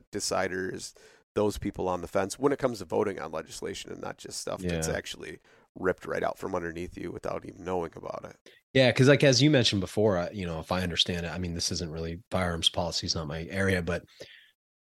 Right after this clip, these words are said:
Speaker 2: um, like, I know the A T F's now just issuing rules
Speaker 1: <laughs> Oh,
Speaker 2: instead of,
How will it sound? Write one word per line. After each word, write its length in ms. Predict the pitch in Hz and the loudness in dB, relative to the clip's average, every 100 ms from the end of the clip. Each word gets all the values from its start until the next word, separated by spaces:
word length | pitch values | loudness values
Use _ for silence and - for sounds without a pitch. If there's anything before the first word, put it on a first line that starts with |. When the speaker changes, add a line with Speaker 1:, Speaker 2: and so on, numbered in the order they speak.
| - | -2
Speaker 2:
um, 260 | 87 82 | -2 0
like, 160 | 92 104 | 2 4
I 60 | 113 | 6
know 120 | 107 | 6
the 140 | 101 | 6
A 80 | 95 | 4
T 160 | 90 95 | 2 0
F's 200 | 90 - - - _ _ _ | 0 -2 -8 -20 _ _ _
now 300 | 131 107 104 | 0 2 4
just 240 | 101 92 107 | 2 2 2
issuing 340 | - 95 87 | 2 2 2
rules 520 | 90 117 98 80 - | 6 8 6 4 -2
Speaker 1:
<laughs> 0 | |
Oh, 40 | - | -2
Speaker 2:
instead 300 | 90 90 82 | -2 -2 -2
of, 280 | 82 - | -4 -10